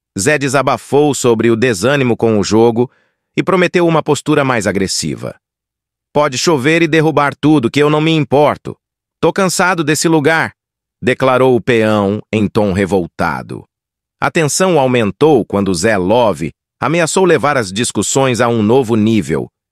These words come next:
envolvendo até mesmo os familiares de Sasha.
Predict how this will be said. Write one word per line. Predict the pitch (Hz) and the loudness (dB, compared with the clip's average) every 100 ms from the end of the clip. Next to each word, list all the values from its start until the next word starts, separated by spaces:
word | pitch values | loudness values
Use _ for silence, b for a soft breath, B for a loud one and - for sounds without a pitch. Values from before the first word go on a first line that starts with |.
| - | -4
envolvendo | 151 165 131 156 170 | 0 0 0 0 0
até | 147 190 196 | 0 0 0
mesmo | 131 110 120 113 127 - _ - | 0 0 0 -2 -2 -4 _ -2
os | 127 - | -2 0
familiares | 170 160 147 117 113 123 110 98 - - | 0 0 0 0 0 0 -2 -4 -8 -12
de | 98 127 | -6 -4
Sasha. | 135 - 80 - - 57 | -4 -2 -4 -4 -8 -10